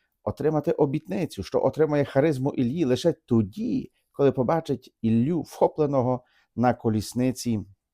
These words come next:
на небо. Приглянемося ще трішки до служіння цього пророка. Отже, яким був стан тогочасного суспільства? Пригадаю, що Ізраїль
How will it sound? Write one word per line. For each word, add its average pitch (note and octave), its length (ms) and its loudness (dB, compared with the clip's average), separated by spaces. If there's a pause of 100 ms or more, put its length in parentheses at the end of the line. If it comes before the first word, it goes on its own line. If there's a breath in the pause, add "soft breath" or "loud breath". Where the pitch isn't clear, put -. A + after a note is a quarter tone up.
(640)
на A2 240 2
небо. G#2 420 2 (3000 loud breath)
Приглянемося C#3+ 680 4
ще C#3 260 2
трішки A2 380 -2
до G2+ 100 0
служіння G2+ 380 -2
цього F#2 240 -2
пророка. F#2 520 -4 (1700 soft breath)
Отже, A2 340 4
яким B3 400 2
був E3 280 2
стан E3+ 240 -2
тогочасного B2+ 720 -2
суспільства? - 560 -8
Пригадаю, E3 420 0
що - 140 -8
Ізраїль C#3+ 460 -4